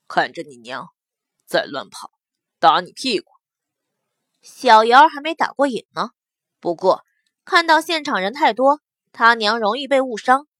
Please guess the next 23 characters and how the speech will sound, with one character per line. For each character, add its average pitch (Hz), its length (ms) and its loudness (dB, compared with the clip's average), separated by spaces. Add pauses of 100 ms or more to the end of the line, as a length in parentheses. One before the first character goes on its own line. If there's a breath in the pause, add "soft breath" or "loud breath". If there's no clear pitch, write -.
(340)
对 349 200 0
着 156 100 -10
他 247 160 0
爹 285 300 -6 (280)
点 175 160 -4
了 240 120 -16
点 - 200 -12
头。 180 300 -2 (1040)
莫 262 260 4
继 247 140 -10
业 240 120 0
让 254 140 2
人 226 140 -6
去 285 120 -12
树 269 220 -6
林 208 220 -8
里 254 160 -12
把 254 100 -4
马 277 200 -6
车 277 140 -6
赶 254 220 -4
过 277 220 2
来， - 100 -6